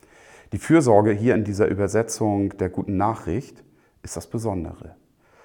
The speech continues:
Ähm, hier bekommen wir ganz klar den Auftrag, Fürsorge für das zu tragen, was Gott uns anvertraut hat. Und hier geht es nicht darum,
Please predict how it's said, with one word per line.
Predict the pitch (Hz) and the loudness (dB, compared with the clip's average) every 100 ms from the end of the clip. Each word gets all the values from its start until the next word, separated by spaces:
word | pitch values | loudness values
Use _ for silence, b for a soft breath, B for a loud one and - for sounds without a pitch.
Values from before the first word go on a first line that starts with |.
| B B B B B B B B B B B B - | B B B B B B B B B B B B -2
Ähm, | 107 107 104 104 104 - - _ _ _ _ - | 2 2 2 0 -4 -12 -20 _ _ _ _ -4
hier | 127 | 0
bekommen | 98 92 90 101 90 | 0 0 -2 -2 -2
wir | |
ganz | 87 85 - | -2 -6 -4
klar | 90 | -4
den | 87 85 | -2 0
Auftrag, | - 90 - 123 127 - | 2 0 -2 -10 -10 -6
Fürsorge | 120 117 90 87 110 147 - | -2 0 0 -2 -4 -8 -12
für | - - | -14 -4
das | 120 120 - | -2 -2 -6
zu | - | -12
tragen, | - - 82 92 | -10 -8 -8 -8
was | 92 - | -12 -12
Gott | - | -12
uns | 107 - | -10 -6
anvertraut | 147 - - - - 87 - | -8 -8 -12 -14 -16 -16 -18
hat. | - - _ _ _ _ _ _ _ _ _ _ - | -20 -20 _ _ _ _ _ _ _ _ _ _ -8
Und | - 104 | -6 -2
hier | - 117 117 B B B | 4 4 4 B B B
geht | 107 - | -4 0
es | 143 | -2
nicht | 147 | 0
darum, | 104 87 98 117 | -2 -4 -4 -6